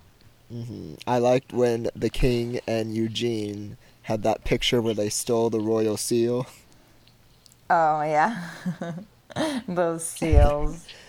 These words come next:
Speaker 1: They got to bond.
Speaker 2: <laughs>
Speaker 1: It was a little funny, though, because then the king was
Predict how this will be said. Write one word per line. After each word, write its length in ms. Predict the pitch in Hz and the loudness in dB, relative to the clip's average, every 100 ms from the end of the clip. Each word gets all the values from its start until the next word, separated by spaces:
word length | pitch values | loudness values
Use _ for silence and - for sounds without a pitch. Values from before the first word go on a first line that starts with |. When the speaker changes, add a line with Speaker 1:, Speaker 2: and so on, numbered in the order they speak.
| - - - | -20 -14 0
Speaker 1:
They 120 | 120 | 2
got 200 | 123 123 | 2 2
to 100 | - | 2
bond. 760 | 120 131 123 110 98 107 120 - - - - - - - - - - - - _ - | 4 6 6 4 0 -4 -10 -14 -20 -20 -20 -20 -20 -20 -20 -20 -20 -20 -20 _ -6
Speaker 2:
<laughs> 40 | 196 - 196 - 190 180 202 - - - - - - | -4 -2 -4 -4 -6 -6 -14 -16 -16 -16 -18 -14 -4
Speaker 1:
It 120 | 123 | 0
was 180 | 131 131 | 2 2
a 60 | 127 | 2
little 260 | 147 165 | 4 4
funny, 300 | 139 120 120 | 2 2 2
though, 240 | 117 113 113 | 2 2 0
because 560 | 110 - 110 107 107 - | -2 0 2 0 -2 -10
then 360 | - 110 123 123 | -6 0 0 0
the 100 | 117 | -4
king 460 | - 120 117 113 110 | -4 -4 -4 -6 -4
was 460 | 107 104 104 - | -2 -2 -2 -8